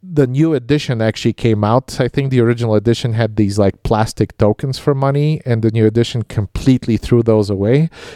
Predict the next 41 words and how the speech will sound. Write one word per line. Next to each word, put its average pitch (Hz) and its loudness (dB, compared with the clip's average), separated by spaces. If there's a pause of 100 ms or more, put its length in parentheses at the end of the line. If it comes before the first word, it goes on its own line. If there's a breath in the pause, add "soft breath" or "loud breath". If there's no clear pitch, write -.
(100)
and 113 0
they 110 0
just 107 -6
have 107 -4
tracks - -4
now, 156 2 (160)
which 131 2
actually 160 0
I 127 2
think - -4
works 117 0
a 110 -4
lot 107 0
better 107 2
in 127 -2
that 135 2
game. 143 0
I, 113 2 (160)
I 113 2
can 107 -2
imagine 101 0
how 104 2
it 101 2
would 101 0 (280)
be 110 -4
kind 107 -4
of 95 -2
a 98 2
nightmare 98 0
to 101 -2
count 101 -4 (360 loud breath)
because 131 0
the 131 -6
numbers 120 2
get 107 0
pretty 95 -2
high. 90 -2 (400 loud breath)
Um, 101 0 (380 loud breath)
so 151 0
I, 135 -2 (240)
I, 139 0